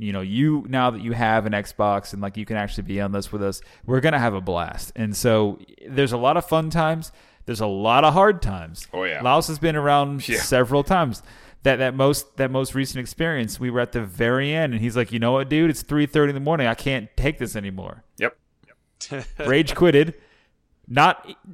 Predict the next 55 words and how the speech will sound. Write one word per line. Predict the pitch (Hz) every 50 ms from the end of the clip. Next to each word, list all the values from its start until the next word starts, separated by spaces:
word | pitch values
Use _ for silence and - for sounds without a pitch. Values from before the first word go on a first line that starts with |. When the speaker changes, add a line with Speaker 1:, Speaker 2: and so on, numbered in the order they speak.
| - _ -
Speaker 1:
not | 180 156 165 175 190 208 208 - - _ _ _ _ -
even | 180 180 147 147 156 143 135
thirty | - - - - - - - 220 226 220 214 220 208
seconds | - - 185 170 - - 139 117 -
after | 139 135 135 - - 147
he | 123 139 151 151 147 147
is, | - - 139 - - - _ - - - _ _ -
exited | 147 143 147 139 139 147 143 131
the | 127 117
game, | 123 127 120 117 113 110 107 101 - _ _ _ -
we | 117 117 104
beat | 110 104 95
it, | 90 - - _ _ _ - - -
and | 127 120
he | 117 131
didn't | 135 139 139 127
get | 127 127
any | 127 127 131 131
of | 120
the | 123
accommodations | 117 - 123 123 113 107 107 107 101 - 101 101 -
for | - 104 95 90 -
it. | - 175
Speaker 2:
Yep. | 196 - - _ _ - -
Speaker 1:
That's | 127 139 156 - -
happened | 175 160 165 160 170
before. | 170 160 - - 175 175 170 175 160 - - - -
We've | - 143 135 147
also | 156 156 151 - 156 139
had | 139 127 117 107 101 - - _ _ _ _ - 110
millions | 113 113 117 131 151 170 190 185 175 160 135 135
of | 135 117 110
dollars | 123 123 135 151 151 147 143 143 135 - - - _ -
in, | - 123 123 113 - - 120 107 107 107
in | 104 95
gold | 107 127 135 143 147 151 156 147 131
and | 120 110 107 101 110
rubies | 143 156 151 156 160 151 127
and | 127 127
all | 131 139
sorts | - 147 143 -
of | 127
things | - - 156 147 139 135
on | 135 127
the | 113 104
boat. | 95 135 143 175 190
Speaker 2:
Just | - - -
Speaker 1:
And | 127 104
then | 110 117
Speaker 2:
lying | 135 151 156
Speaker 1:
some | 160 165
Speaker 2:
on | 170
the | 170 165
deck. | 139 156 156 135
Speaker 1:
asshole, | - - 147 143 143 147 156 151 -